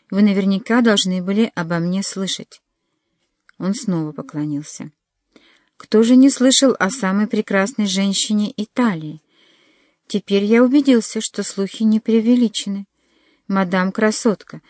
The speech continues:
примите мои извинения за все случившееся.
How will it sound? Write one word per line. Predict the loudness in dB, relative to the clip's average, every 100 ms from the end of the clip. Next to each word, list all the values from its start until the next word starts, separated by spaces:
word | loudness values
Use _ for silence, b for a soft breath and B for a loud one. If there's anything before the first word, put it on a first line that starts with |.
| b b
примите | -2 0 -2 0 2
мои | 4 4 2
извинения | 2 2 2 4 4 4 4 0
за | -2
все | -4 -6 -8
случившееся. | -6 -6 -4 -8 -8 -10 -12 -12 -16